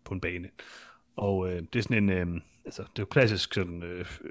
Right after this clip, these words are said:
ting, hvor du bare, der er ingen sådan andre parametre, end du bare skal køre, køre, køre,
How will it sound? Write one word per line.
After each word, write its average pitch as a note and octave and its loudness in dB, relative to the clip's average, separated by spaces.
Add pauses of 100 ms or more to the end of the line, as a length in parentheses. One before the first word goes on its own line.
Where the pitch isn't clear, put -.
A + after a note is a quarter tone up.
(440)
ting, B2 4
hvor G#2 4
du F#2+ -2
bare, G2+ 2
der A#2 6
er B2 2
ingen D3 4
sådan A2 0
andre A#2+ 2
parametre, A#2+ 2
end G2 0
du G#2 -2
bare G2 2
skal - -4
køre, C#3+ 6
køre, B2+ 0
køre, C3+ 2